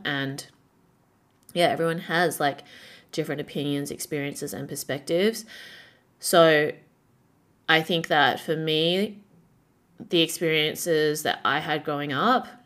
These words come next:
and the experiences that I've had as an adult living in China, returning to the motherland, are a huge part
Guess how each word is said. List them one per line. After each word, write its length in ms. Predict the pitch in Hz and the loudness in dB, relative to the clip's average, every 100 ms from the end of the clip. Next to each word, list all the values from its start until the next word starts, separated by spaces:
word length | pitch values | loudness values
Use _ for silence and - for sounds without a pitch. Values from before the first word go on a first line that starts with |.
| _ _ _ _ _ _ _ _ _ - | _ _ _ _ _ _ _ _ _ 0
and 760 | 151 147 143 143 156 - - - _ _ _ _ _ _ _ - | 2 2 0 -2 -6 -10 -14 -16 _ _ _ _ _ _ _ 2
the 120 | 180 | 4
experiences 640 | 175 - 156 143 143 165 | 4 0 0 0 -2 -4
that 80 | 131 | 0
I've 180 | 139 131 | 0 0
had 260 | 143 131 - | 2 0 2
as 140 | 147 | -4
an 120 | 143 135 | -4 -8
adult 500 | 131 156 139 - - - - - 165 | -2 2 4 2 -8 -20 -20 -10 0
living 240 | 185 180 | 2 2
in 100 | 151 | 0
China, 560 | 170 123 123 90 220 233 - | -4 -4 -4 -4 -6 -8 -10
returning 520 | 160 156 170 160 151 | -8 -6 -4 -4 -4
to 100 | 151 | -6
the 60 | 139 | -10
motherland, 600 | - - 90 65 202 - - _ _ _ _ _ _ _ _ _ _ _ - | -10 -10 -8 -8 -8 -12 -20 _ _ _ _ _ _ _ _ _ _ _ -6
are 100 | 143 | -6
a 40 | |
huge 400 | 143 156 151 151 | -4 -4 -4 -4
part 420 | - 147 143 120 | -4 2 2 2